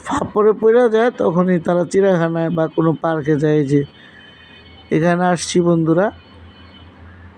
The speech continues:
দেখতেছি অনেক লোকই তো আছে, আমিও এদিকে এদিকে তাকাচ্ছি, জিভে দেখতেছি। তারপরে আসলাম, এই যে দেখো কাছাকাছি আইসা দেখি যে ঝালমুড়ি বিক্রি করতেছে।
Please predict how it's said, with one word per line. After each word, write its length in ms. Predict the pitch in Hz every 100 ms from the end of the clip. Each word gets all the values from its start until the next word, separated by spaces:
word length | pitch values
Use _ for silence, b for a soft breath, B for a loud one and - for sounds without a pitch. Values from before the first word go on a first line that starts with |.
| - - 156
দেখতেছি 600 | 185 - - 190 - 147 135 139 - - - - - - 508 - 508 - - - - - - - - - -
অনেক 240 | 170 185 175
লোকই 220 | 190 190 185
তো 60 | 202 185
আছে, 180 | 160 180 175
আমিও 220 | 170 185
এদিকে 260 | 175 170 170
এদিকে 200 | 175 175
তাকাচ্ছি, 460 | 180 175 180 160 - 170
জিভে 260 | 165 165 170 165
দেখতেছি। 540 | 147 - 165 156 190 226 - - B B B B B B - - -
তারপরে 580 | 233 247 254 247 247 240 226
আসলাম, 340 | 180 220 220 214
এই 80 | 208 190
যে 100 | 196
দেখো 180 | 185 180 165
কাছাকাছি 500 | 196 185 190 185 185 202
আইসা 280 | 190 160 185 175
দেখি 220 | 165 165
যে 160 | 160 196 220 - B B B B B B B - - -
ঝালমুড়ি 580 | 180 196 214 208 220 220
বিক্রি 320 | 196 208 226
করতেছে। 420 | 202 180 - 147